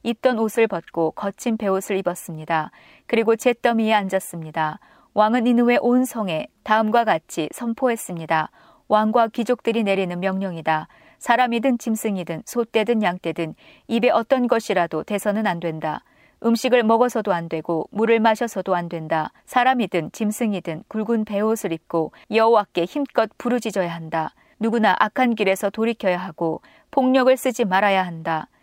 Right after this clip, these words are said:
혹시 하나님께서 그 마음을 바꾸셔서 더 이상 노하지 않으실지 모른다. 그러면 우리도 죽지 않게 될 것이다. 하나님께서는 그 백성이 하는 것, 곧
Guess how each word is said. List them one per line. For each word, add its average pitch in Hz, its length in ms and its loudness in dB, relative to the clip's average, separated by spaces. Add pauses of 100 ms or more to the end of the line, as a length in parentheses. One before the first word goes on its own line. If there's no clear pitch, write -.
(280)
혹시 - 240 -2
하나님께서 226 880 0
그 - 120 0
마음을 233 420 4
바꾸셔서 185 720 -4
더 214 180 4
이상 226 280 0
노하지 233 400 4
않으실지 196 580 -2
모른다. 170 540 -4 (180)
그러면 233 380 2
우리도 240 300 2
죽지 - 360 -2
않게 240 300 2
될 202 140 -2
것이다. 165 540 -8 (200)
하나님께서는 226 760 2
그 233 200 2
백성이 208 600 -2
하는 247 280 -2
것, 208 160 2 (140)
곧 - 240 2